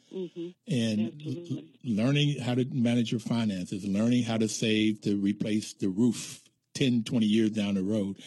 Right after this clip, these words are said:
Speaker 2: If you can get those kinds of habit in your personal life, and learning how to cooperate with people when there's differences. There's, you know, the, the, the hardest thing I've had to do in life is figure out when my wife and I had a difference and there's no democracy there.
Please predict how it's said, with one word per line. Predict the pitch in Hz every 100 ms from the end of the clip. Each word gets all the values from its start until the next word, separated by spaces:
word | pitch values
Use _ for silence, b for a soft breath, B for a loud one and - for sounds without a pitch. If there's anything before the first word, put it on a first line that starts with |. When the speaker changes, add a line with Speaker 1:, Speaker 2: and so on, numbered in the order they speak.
| B B B B _
Speaker 2:
If | 120 135
you | 117
can | 110 104
get | 120 156
those | 156 143
kinds | - 131 117
of | 110
habit | - 123 113
in | 110 104
your | 101
personal | - 185 196 127 104
life, | 101 98 98 - B B B _ _
and | 135 214 202
learning | 117 107 117 123
how | 120 139
to | 135
cooperate | - - 151 269 202 127
with | 110 -
people | 104 104
when | 101 110
there's | 127 131
differences. | 127 - 143 123 95
There's, | 113 98 - _
you | 113
know, | 95 117 139 110 - 196
the, | 107 -
the, | 107 98 151 B B B B _
the | 101
hardest | 123 143 170 156
thing | 131
I've | 127 151
had | 131 113 101
to |
do | 98 104 104
in | 98
life | 98 95 98
is | 104 -
figure | - 127 131
out | 107 107
when | 107
my | 101 95
wife | 92 110 156 156
and | 120
I | 113
had | 113 104
a |
difference | 98 101 123 - 92 101
and | 107
there's | 95 113
no | 110
democracy | 123 107 113 120 107 - 98
there. | 90 -